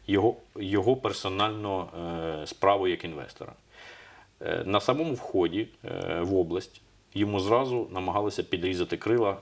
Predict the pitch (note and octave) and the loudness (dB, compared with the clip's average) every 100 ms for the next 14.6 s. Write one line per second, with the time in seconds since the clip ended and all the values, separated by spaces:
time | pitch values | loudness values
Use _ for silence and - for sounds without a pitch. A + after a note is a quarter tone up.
0 | - E2 - B2 A#2 - - G2 - F#2+ | -10 -12 0 2 2 -4 -4 -4 0 0
1 | E2+ - E2 E2+ E2 - E2 D#2 - F2+ | 0 -4 -12 -10 -12 -4 -2 -2 0 0
2 | D#2+ C2+ A#1 - - - _ - - - | 0 -6 -12 -14 -16 -20 _ -20 -20 -20
3 | - - - G1+ G1+ G1+ - - - G#2+ | -20 -20 -14 -8 -6 -6 -6 -4 0 2
4 | A2+ A#2 - G#2 G#2 A2+ G#2 G2 - D3 | 4 4 2 -6 0 0 0 -4 -2 -2
5 | F#3+ - _ _ _ - - F#2 - G2+ | -2 -6 _ _ _ -20 -6 -6 -4 -2
6 | G2 F2+ - F#2+ - F2 - - - F#2+ | 0 0 -2 -10 -8 -8 -10 -12 -12 -8
7 | A2 G2 F#2 F2 E2+ A2 A#2+ - F2+ - | -4 -4 -2 -2 -2 -4 -4 -2 -2 2
8 | G2+ F#2+ E2 D#2 D#2+ E2+ G2+ - E3+ - | 0 2 0 -2 -4 -4 -6 -2 -2 -2
9 | - A#2 - _ _ _ _ _ _ _ | -8 -8 -18 _ _ _ _ _ _ _
10 | _ _ - - - - - G#2+ G#2 G2 | _ _ -20 -20 -20 -20 0 2 4 0
11 | F2+ E2 - - - - - - E2 E2+ | -4 -8 -14 -20 -20 -20 -12 -4 -4 -4
12 | - G1+ - A2 G#2 - A#2+ A2 A2+ C3+ | -6 -8 0 0 0 2 2 2 0 -6
13 | - G#2+ G2+ B2+ A2 A#2+ B2+ G#2+ F#2 F2+ | 0 0 0 0 4 4 2 -2 -6 -6
14 | - F2+ F#2+ F#2+ E2+ | -4 0 0 2 0